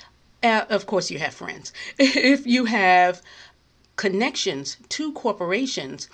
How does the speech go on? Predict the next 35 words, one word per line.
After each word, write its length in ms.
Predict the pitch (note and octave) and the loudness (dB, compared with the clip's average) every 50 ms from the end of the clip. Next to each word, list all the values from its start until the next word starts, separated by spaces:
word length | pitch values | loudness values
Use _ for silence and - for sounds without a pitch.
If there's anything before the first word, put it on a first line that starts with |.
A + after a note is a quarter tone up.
| - _ _ - - - _ _ _ - | -20 _ _ -20 -20 -20 _ _ _ -2
and 100 | B3+ A3+ | 0 2
we'll 80 | G#3+ G#3+ | 2 2
be 100 | G#3+ A3 | 2 0
talking 340 | A3 A#3 G3+ F#3 G3+ G3+ G3 | 0 2 2 2 2 2 2
about 220 | F#3+ F#3 E3 D#3 | 2 2 0 -2
corporations 800 | - - F#3 E3 - E3 E3 F#3 B3 A#3 - G3+ E3+ E3+ E3 - - - G3+ | -2 -2 -2 -2 -2 -2 -4 -2 -2 -2 -2 -2 -2 -2 -4 -8 -8 -6 -4
in 180 | F3+ F3 F#3 | -4 -2 -2
the 60 | F3+ | -4
months 320 | D3+ D#3 D#3+ D3+ D3 - - | -4 -6 -8 -6 -6 -6 -6
to 80 | - - | -6 -6
come, 400 | - - D#3 D3 D#3+ D#3+ C#3 C#3 _ _ - - - - - - _ _ _ - F3 | -8 -8 -10 -8 -10 -12 -16 -18 _ _ -20 -20 -20 -20 -20 -20 _ _ _ -18 -10
your 280 | F3+ G3+ A3 G3+ G3 F#3+ | -2 2 4 4 4 4
thank 320 | F#3+ - F3 F#3 A3+ - | 4 2 0 0 0 0
you 80 | C4+ G#3+ | -2 0
baskets 560 | G3 E3 D#3 D#3+ - - - F#3 F3 - - | 2 0 0 0 -4 -6 -6 -6 -6 -6 -8
can 420 | - - - G3+ A3 A#3 B3 B3 | -10 -8 -8 -4 -2 -2 -2 -4
be 160 | G3+ G#3 G#3+ | -4 -4 -4
welcome 540 | A3 F3+ E3 D#3+ D#3 D#3 - F#3+ G3 G#3+ - - | -4 -2 -2 -2 -2 -2 -4 -4 -4 -6 -6 -4
in 200 | F#3+ F#3 A3 A#3 | -4 -2 -2 -2
the 60 | A#3+ | -4
corporate 440 | A#3+ - - E3 E3 - F#3+ G3 G3 | -6 -8 -8 -8 -8 -6 -6 -8 -8
setting 460 | - - A#3 A#3+ A#3+ D#3+ B2+ B2 - - _ - - _ - | -6 -6 -4 -4 -4 -6 -8 -10 -14 -20 _ -20 -20 _ -10
because 300 | - A#3 A3+ G#3+ G3+ - | -8 -4 -2 -2 -2 -2
they, 460 | - G#3 G3 G3 F#3+ F#3+ G3 F#3 F#3+ - _ _ _ _ _ - | 0 0 2 2 2 2 0 -2 -4 -8 _ _ _ _ _ -12
they, 440 | F3 E3 A3 G#3 D#3+ D3+ D#3 F3 - - | -4 2 2 2 2 2 -2 -8 -8 -4
meaning 320 | F#3+ F#3 F3+ F3+ F3+ F#3 | -2 0 0 0 0 -2
corporations, 720 | F3+ - - G3+ F#3 F#3 F3+ F#3 F#3+ G#3 - - E3+ E3 F#3 | -4 -4 -2 -2 -2 0 -2 -2 -2 -2 -4 -6 -6 -4 -4
are 60 | E3+ | -4
always 320 | D#3+ F3+ F#3 G#3+ G#3 - | -4 -2 -4 -4 -4 -2
looking 320 | F#3 F#3+ F#3+ F#3+ F#3+ F#3 F3+ | -2 -4 -2 -2 -4 -4 -4
to 300 | - - F#3+ E3+ E3 D#3+ - - - - | -6 -6 -8 -8 -8 -10 -16 -20 -14 -10
increase 380 | F3+ F3 - - G3+ G3 F#3+ - | -10 -8 -8 -6 -8 -8 -8 -8
their 140 | F3 D#3+ | -8 -8
productivity 880 | - - F3+ D#3+ D#3+ C#3 - - A#3 A3 G3 G#3+ G#3 G#3 G#3 G#3 G#3 - - _ _ _ _ _ _ _ _ - | -8 -8 -10 -10 -10 -10 -10 -6 -6 -6 -4 -4 -6 -6 -6 -6 -8 -12 -18 _ _ _ _ _ _ _ _ -4
or 500 | - F#3+ F3 E3 E3+ E3 E3 D#3 D#3+ D#3 | -2 -2 0 0 0 -2 -2 -2 -4 -6